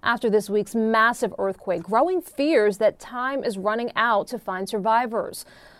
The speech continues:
The suffering only getting worse for the scores of people without shelter or supplies in both nations, with officials now warning of a deadly secondary disaster. All of this as Turkey's president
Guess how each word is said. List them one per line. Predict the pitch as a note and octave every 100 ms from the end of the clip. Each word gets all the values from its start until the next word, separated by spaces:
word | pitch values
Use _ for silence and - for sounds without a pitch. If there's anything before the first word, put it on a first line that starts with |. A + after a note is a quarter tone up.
| -
The | B3
suffering | D4+ D#4+ E4+ D#4 D4
only | A#3 D#4 D#4
getting | B3+ B3+ A3+
worse | G3+ G#3 C#4 -
for | A3
the | A3
scores | A3 - - C#4 C#4+ D#4
of | C#4+ -
people | - B3+ G3+
without | F#3 F#3+ A3 F#3+
shelter | - B3+ B3+ B3 G3
or | F#3 G3+
supplies | - - A#3+ A#3 G3
in | A3+ G#3+
both | A3+ F4 F#4
nations, | A3 E3+ - - - - - - -
with | G3+
officials | G#3+ A#3 G#3 A3
now | G#3 A3
warning | A#3 G3+ A3+ A#3+
of | G#3
a | G3
deadly | G#3 G#3+ A3+ A#3+ -
secondary | - - D4+ D4 B3+ G#3 G3 F3+
disaster. | F#3 F#3+ E3+ - F#3 - -
All | B3+ D#4 F4
of | C#4+
this | C#4 A3+ F#3
as | F#3 -
Turkey's | B3 B3+ C#4 -
president | C4+ C#4 C#4+ A#3+ A3